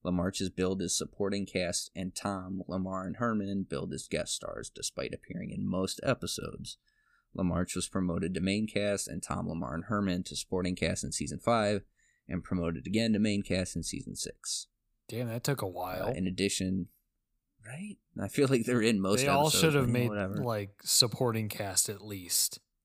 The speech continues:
Speaker 2: in the first couple
Speaker 1: Yeah.
Speaker 2: seasons.
Speaker 1: Uh, in, uh, <laughs> in addition to the main cast, this is where things get spicy, I think.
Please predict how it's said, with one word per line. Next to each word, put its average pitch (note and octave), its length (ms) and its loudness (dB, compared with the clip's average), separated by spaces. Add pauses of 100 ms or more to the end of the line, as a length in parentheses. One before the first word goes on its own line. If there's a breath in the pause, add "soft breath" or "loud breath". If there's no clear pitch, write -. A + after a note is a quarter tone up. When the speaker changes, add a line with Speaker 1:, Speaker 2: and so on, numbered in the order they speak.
(120)
Speaker 2:
in A2+ 160 -2
the G#2 80 -2
first G2+ 460 0 (260)
couple A2 200 4
Speaker 1:
Yeah. F2+ 100 2
Speaker 2:
seasons. E2+ 680 -2 (1160)
Speaker 1:
Uh, - 120 -8 (120)
in, G#2 320 2 (120)
uh, F#2 340 -2 (160 loud breath)
<laughs> - 160 -6
in A2 180 2
addition G2+ 480 4
to - 120 0
the G2 80 4
main G#2 380 4
cast, - 440 -8
this - 180 -4
is G#2 100 -4
where F2 360 -6
things C#2+ 260 -4
get - 160 -8
spicy, - 600 -8
I - 40 -16
think. - 380 -12